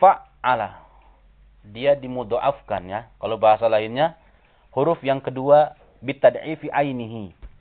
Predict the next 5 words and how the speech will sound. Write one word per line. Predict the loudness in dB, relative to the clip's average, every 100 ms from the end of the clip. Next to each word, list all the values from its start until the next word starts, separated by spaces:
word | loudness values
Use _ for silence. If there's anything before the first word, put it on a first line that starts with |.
| _ _ _ -4
Memudhoaf-, | -2 -2 -4 -2 0 0 -2 -14 -8
dengan | -2 -2 0
memudhoafkan | -2 -4 -4 -2 0 0 2 -2 -2
huruf | -8 -8 -8 -4
ainnya. | -2 -2 -6 -10 -12 -14